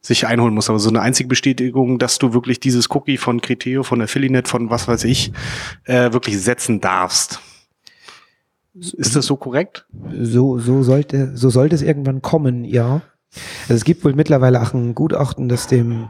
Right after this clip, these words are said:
Speaker 2: dem Europäischen Gerichtshof vorgelegt wurde in irgendeinem Klageverfahren. Äh, und dieses Rechtsgutachten von diesem internen, äh, E U G H-Dienst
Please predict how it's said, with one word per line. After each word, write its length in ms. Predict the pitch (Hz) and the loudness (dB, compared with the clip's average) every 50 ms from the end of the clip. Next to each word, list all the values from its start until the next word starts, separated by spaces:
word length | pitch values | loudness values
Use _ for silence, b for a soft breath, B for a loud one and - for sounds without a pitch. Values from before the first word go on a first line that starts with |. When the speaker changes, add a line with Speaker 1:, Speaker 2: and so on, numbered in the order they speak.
| - | -12
Speaker 2:
dem 100 | 117 117 | -10 -6
Europäischen 560 | 120 127 123 107 117 - 135 139 135 - - 120 | -2 -2 -2 -2 0 2 2 2 2 2 0 -4
Gerichtshof 460 | 123 127 170 - - - 160 139 - | 0 0 0 -2 0 0 0 2 4
vorgelegt 480 | - 143 123 131 131 131 127 - - | 2 2 4 4 4 4 2 2 2
wurde 160 | 135 135 123 127 | 2 4 4 2
in 180 | 123 120 120 | 0 0 -6
irgendeinem 320 | 117 127 123 127 123 117 117 | -4 -4 -2 -2 -2 -4 0
Klageverfahren. 760 | - 143 147 143 131 120 117 120 - 143 127 123 120 117 B B B B B B B B B B B B | 2 2 2 4 4 2 2 2 2 0 0 0 0 -2 B B B B B B B B B B B B
Äh, 160 | - 127 127 | 4 4 6
und 120 | 127 127 120 | 6 4 4
dieses 300 | 127 131 120 127 - - | 4 4 4 2 2 2
Rechtsgutachten 880 | 135 160 - - - - - 160 160 143 - 147 147 - - - 135 117 | 2 0 2 0 -8 -4 0 0 0 2 2 2 2 2 0 -2 0 2
von 260 | - 131 127 127 127 | 4 4 4 4 2
diesem 300 | 117 123 113 127 123 123 | 2 2 2 2 2 2
internen, 720 | - - 156 165 147 135 139 131 135 135 127 127 127 127 | 2 2 2 4 4 2 2 4 4 4 4 4 2 0
äh, 680 | - - - - - - - - - - - - - - | -2 -8 -14 -18 -18 -16 -14 -14 -14 -14 -14 -10 -8 -6
E 40 | - - | 0 4
U 140 | - 131 131 | 4 4 4
G 180 | - 127 107 | 4 4 4
H-Dienst 720 | 113 139 151 156 - - 147 143 156 156 143 - - - | 6 6 4 4 2 2 0 0 0 0 -2 -6 -10 -12